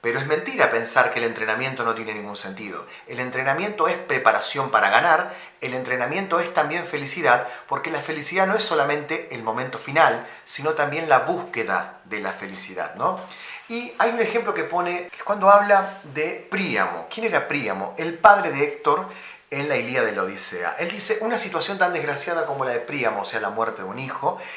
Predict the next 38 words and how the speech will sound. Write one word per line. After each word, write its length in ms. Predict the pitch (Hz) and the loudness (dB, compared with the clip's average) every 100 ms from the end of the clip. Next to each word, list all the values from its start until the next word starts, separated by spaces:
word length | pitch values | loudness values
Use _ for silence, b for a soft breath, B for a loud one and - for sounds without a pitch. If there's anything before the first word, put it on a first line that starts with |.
| B | B
es 200 | 185 - | -4 -2
una 140 | 208 | -2
situación 640 | 160 143 123 - 160 185 190 B B B B B | -6 -6 -4 0 2 2 0 B B B B B
que 100 | 143 | -2
no 260 | 185 214 | 0 -2
puede, 380 | - 254 220 202 | 0 0 2 0
bajo 300 | - 160 170 | 0 0 0
ningún 300 | 165 165 226 | 0 -2 -4
punto 240 | 190 208 165 | -2 -2 0
de 80 | 156 | -2
vista, 260 | 160 - | -2 -2
decirse 420 | 156 - 156 147 | -2 -2 -6 -8
que 80 | 143 | -6
ese 160 | 131 147 | -4 -2
hombre 180 | 143 127 | 2 10
va 140 | 131 | 10
a 60 | 131 | 10
ser 200 | - 127 | 4 0
feliz. 640 | - 104 101 95 - - B B | -2 -6 -6 -8 -10 -12 B B
No 160 | 151 202 | 4 8
va 100 | 214 | 8
a 60 | |
tener 200 | 202 202 | 6 -2
una 140 | 208 135 | -2 -2
vida 220 | 139 123 | -2 -2
venturosa", 840 | 113 110 101 101 98 92 - 80 - B | -2 -4 -8 -8 -6 -6 -10 -14 -16 B
dice 220 | 110 - | -12 -8
la 100 | 98 | -4
traducción 480 | 95 95 92 - 92 | -4 -4 -4 -6 -6
gre-, 320 | 90 80 90 | -8 -10 -12
Gredos. 480 | 95 101 90 - - B B B | -8 -6 -6 -8 -12 B B B
No 160 | 156 202 | 0 4
va 80 | 240 | 4
a 80 | 247 | 4
tener 200 | 254 254 | 0 0
una 180 | 127 | 0
vida 440 | 107 110 95 - - - | 0 0 -2 -2 -12 -12
venturosa 720 | 110 98 110 104 87 - | -10 -8 -4 -4 -4 -8